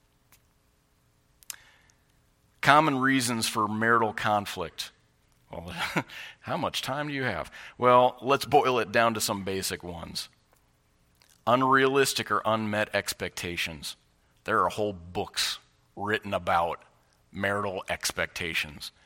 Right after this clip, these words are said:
and it's really smart for young couples to read through some of these books. Because I want you to think back on your marriage. If you did some thinking tonight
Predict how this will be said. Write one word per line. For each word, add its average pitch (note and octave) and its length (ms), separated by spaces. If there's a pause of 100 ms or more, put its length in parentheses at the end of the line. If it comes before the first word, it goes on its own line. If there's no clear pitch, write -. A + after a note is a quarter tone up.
(120)
and G2+ 120
it's F#2+ 240
really G#2 600 (120)
smart G2 520
for G2 160
young F#2 240
couples F2 500 (240)
to F#2 100
read F#2 220
through G2 180
some G2 180
of G2 40
these F#2+ 120
books. F#2+ 380 (920)
Because A2+ 580 (640)
I A2+ 80
want D3+ 240
you C3 80
to A#2 60
think A#2+ 280
back A2+ 320
on G#2+ 120
your G#2+ 140
marriage. G2+ 520
If - 160
you C3 80
did D3+ 240
some E3+ 160
thinking B2 380
tonight E2 480